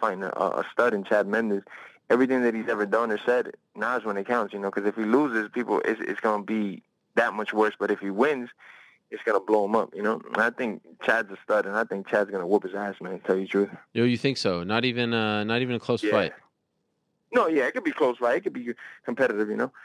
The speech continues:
Speaker 2: Yeah.
Speaker 1: McGregor is, is, is well-rounded everywhere. I've seen him popping off, off his feet, but that was against Seaver, you know?
Speaker 2: Sure.
Speaker 1: Mendes is a different type of wrestler, a different type of athlete. I think Mendes wins, man.
Speaker 2: So since you're fighting on Sunday, will you even watch one eighty-nine?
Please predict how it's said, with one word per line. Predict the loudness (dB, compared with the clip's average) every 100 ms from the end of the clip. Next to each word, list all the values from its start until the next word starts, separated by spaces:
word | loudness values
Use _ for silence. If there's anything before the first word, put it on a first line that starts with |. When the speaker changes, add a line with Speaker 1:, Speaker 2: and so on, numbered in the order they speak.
| -8
Speaker 2:
Yeah. | -4 -2
Speaker 1:
McGregor | 0 2 2 0 0
is, | 0 0 -4
is, | -8
is | -4
well-rounded | 2 4 4 -2 0
everywhere. | 0 2 2
I've | 0
seen | -4
him | -4
popping | -2 -2 -2
off, | 0
off | 0 -2
his | -6 -4
feet, | -2 2
but | 2
that | 0
was | -2
against | -6 -6 -4
Seaver, | -2 0
you | 0
know? | 0 -2 -6
Speaker 2:
Sure. | 0 2 2
Speaker 1:
Mendes | 0 0
is | 0
a | 2
different | 2 0 -2
type | -2 0
of |
wrestler, | 0 0 -2 -10 -2
a |
different | -2 0 0
type | 0
of |
athlete. | 0 0 -2 -2
I | -2
think | 0 -4 0
Mendes | -2 -2 -2
wins, | 0 0 -2
man. | -10 -10 -20 _ _ _ _
Speaker 2:
So | -2 0
since | 2 0 0 2
you're | 2
fighting | 2 2 2
on | 0
Sunday, | 0 0 2 2
will | 2 2
you | 2
even | 2 2 2
watch | 2 2 0
one | -2 0
eighty-nine? | 0 0 0 0 -2